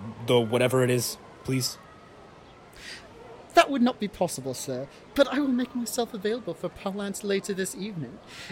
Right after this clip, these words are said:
Speaker 2: In the meantime, why don't you go sneak a peek at my haunted manor? It's entitled Journey from the Crypt. Twenty dollar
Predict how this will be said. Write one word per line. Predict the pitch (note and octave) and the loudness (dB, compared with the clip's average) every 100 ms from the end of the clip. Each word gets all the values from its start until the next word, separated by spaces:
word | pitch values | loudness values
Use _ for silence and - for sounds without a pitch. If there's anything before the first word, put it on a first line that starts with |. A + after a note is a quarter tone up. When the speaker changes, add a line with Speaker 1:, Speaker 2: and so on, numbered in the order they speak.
| - | 2
Speaker 2:
In | F#4 E4 | 4 6
the | |
meantime, | A#3+ A#3 A3 A#3+ A#3+ B3+ - - | 6 4 0 -6 -6 -8 -16 -2
why | G4 F#4+ | 6 6
don't | D#4+ C4 B3 | 6 0 -4
you | |
go | A3 A3+ | 0 0
sneak | - - A3 A3 | 0 -4 -2 -2
a | |
peek | - C#4 - | -4 -6 -2
at | F#3 | -2
my | F3+ | 0
haunted | E3+ F3+ E3+ D3+ | 0 -2 -2 -2
manor? | D#3+ F#3 A2 - - - - - | -2 -4 -6 -12 -18 -18 -6 -2
It's | - | 0
entitled | A3+ G#3+ - A#3 - A3+ G3+ - - - - | 0 -2 -2 -2 -2 -4 -4 -16 -20 -18 -2
Journey | D4 E4 D4+ | 4 4 4
from | C#4+ A#3+ | -2 -4
the | G#3+ | -4
Crypt. | - C#3+ - - - - - | -6 -8 -8 -8 -8 -8 -10
Twenty | - A#3+ G3 | 2 2 6
dollar | E3+ | 6